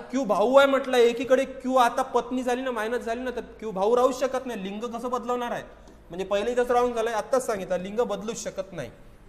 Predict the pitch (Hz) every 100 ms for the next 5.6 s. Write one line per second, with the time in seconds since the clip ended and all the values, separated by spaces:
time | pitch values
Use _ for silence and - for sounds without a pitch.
0 | - 226 220 226 226 226 220 214 220 202
1 | 202 196 165 233 - 170 - - - -
2 | - - - - - - - - - 208
3 | 247 226 233 240 226 226 160 - - -
4 | - - 214 226 214 220 220 214 196 214
5 | 214 175 - - 220